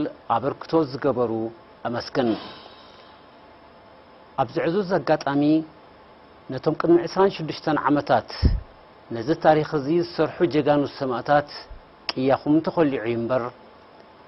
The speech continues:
ነቶም ኣብ ናይ ትማሊ ተልእኾ ሓርነት ተወፊዮም ዝተቓለሱ፣ ኣብ ናይ ሎሚ ምኽተ ልምዓት ከዓ ከይሰልከዩ ናይ ጽባሕ ታሪኽ ዝነጥቁ ዘለዉ ኣባላት ሓይልታት ምክልኻል ሓበንኩም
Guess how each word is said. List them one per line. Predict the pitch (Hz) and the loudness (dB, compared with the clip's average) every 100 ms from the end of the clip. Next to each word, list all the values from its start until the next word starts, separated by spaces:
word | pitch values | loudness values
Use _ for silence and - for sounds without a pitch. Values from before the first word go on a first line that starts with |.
| - - - | -20 -20 -8
ነቶም | 131 135 135 185 | -2 0 2 4
ኣብ | 180 | 6
ናይ | 175 175 | 6 6
ትማሊ | 170 165 156 185 | 4 2 4 2
ተልእኾ | 196 170 170 175 196 | 2 0 0 -2 -4
ሓርነት | - 170 156 165 170 170 | -2 0 6 8 8 4
ተወፊዮም | - 151 151 - 170 | 2 2 2 4 4
ዝተቓለሱ፣ | 156 - 135 135 131 - 147 147 - - - - - - - - - - | 4 -2 0 0 0 0 0 0 -10 -20 -20 -20 -20 -20 -20 -20 -18 -8
ኣብ | 123 | -2
ናይ | 139 147 | 2 4
ሎሚ | 147 190 | 8 8
ምኽተ | 185 165 170 170 165 | 6 4 0 2 4
ልምዓት | 156 123 139 | 6 4 4
ከዓ | - 147 143 135 - | 2 0 0 -2 0
ከይሰልከዩ | 202 185 160 127 - 120 98 - - - | 2 2 2 0 -2 -4 -4 -12 -20 -14
ናይ | 113 110 | -8 -8
ጽባሕ | - 139 131 - | -6 0 0 2
ታሪኽ | 147 143 165 147 | 4 4 2 2
ዝነጥቁ | 147 143 - 139 | 2 2 0 -4
ዘለዉ | 131 131 131 131 117 - - | 0 2 2 0 -2 -8 -6
ኣባላት | 123 131 175 - | -2 2 2 0
ሓይልታት | - 160 - 113 - | -2 -2 0 -2 -2
ምክልኻል | 131 - 139 - 160 170 175 - - - - | -8 -4 -2 4 4 4 0 -6 -20 -20 -20
ሓበንኩም | - - 123 123 113 123 | -6 -2 0 0 -4 -4